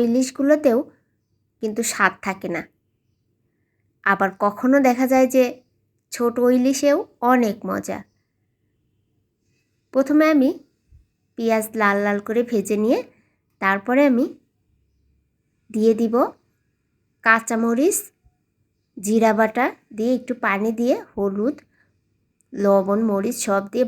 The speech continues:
ভালো করে মশলাটা কষিয়ে নিব। আর পেঁয়াজ আমি এখন একটু কম দিয়েছি, কারণ আমি ইলিশ যখন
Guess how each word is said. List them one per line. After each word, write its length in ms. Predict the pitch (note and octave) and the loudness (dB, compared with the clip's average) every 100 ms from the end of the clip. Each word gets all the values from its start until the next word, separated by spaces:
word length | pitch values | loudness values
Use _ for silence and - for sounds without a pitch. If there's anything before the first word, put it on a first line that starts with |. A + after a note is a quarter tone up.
| A3+ | -4
ভালো 200 | - F#3+ | -4 -4
করে 160 | G3 A#3+ G#3+ | -4 -4 -4
মশলাটা 440 | F#3+ - G3 A3+ A3+ | -6 -8 -8 -8 -4
কষিয়ে 360 | G#3+ F#3+ F#3 F#3 | -4 -4 -4 -4
নিব। 180 | F#3 G3 F#3+ _ _ _ _ _ - | -6 -8 -14 _ _ _ _ _ -8
আর 280 | F3+ F3+ F3+ - _ _ | -6 -4 -6 -8 _ _
পেঁয়াজ 300 | B3+ B3+ C4 | 4 4 4
আমি 180 | C4+ C#4+ C#4 | 2 2 2
এখন 200 | A#3 A#3+ B3 | 0 -2 -2
একটু 160 | B3 C#4 C#4 | -4 -8 -2
কম 140 | A#3+ A3+ B3+ | 0 2 2
দিয়েছি, 340 | B3+ C4 A#3+ G#3+ - _ _ | 2 0 -2 -6 -8 _ _
কারণ 220 | G3+ G3 G3+ G#3 | -2 -2 0 -2
আমি 140 | G#3+ A3 - _ - | -2 -4 -10 _ -6
ইলিশ 220 | G#3+ A#3+ - C4 | -4 -4 -2 -2
যখন 280 | B3 C4+ | -2 -2